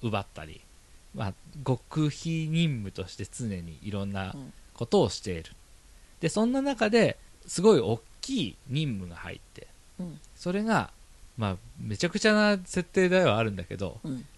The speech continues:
Speaker 1: 子供を作って、入学させて、東の国のご子息と仲良くなって、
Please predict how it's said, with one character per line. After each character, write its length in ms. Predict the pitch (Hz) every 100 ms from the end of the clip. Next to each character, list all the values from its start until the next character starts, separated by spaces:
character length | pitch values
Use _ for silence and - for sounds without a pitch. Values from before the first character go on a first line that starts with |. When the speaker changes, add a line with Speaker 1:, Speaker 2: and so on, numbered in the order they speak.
| -
Speaker 1:
子 160 | - 147
供 260 | 202 220
を 60 | 233
作 240 | 226 -
っ 40 | 220
て、 440 | - - 113 95 - - - - - - - -
入 220 | 139 170 190
学 220 | 190 -
さ 140 | 196
せ 140 | 175 180
て、 320 | 185 131 76 - - -
東 440 | - 170 220 233 254
の 140 | 247
国 340 | - 220 214 220
の 140 | 202
ご 180 | - 139
子 160 | 190
息 280 | 247 180 -
と 140 | - 101
仲 360 | 113 165 202
良 120 | 117
く 160 | 95 101
な 120 | 101
っ 40 | 101
て、 320 | - 95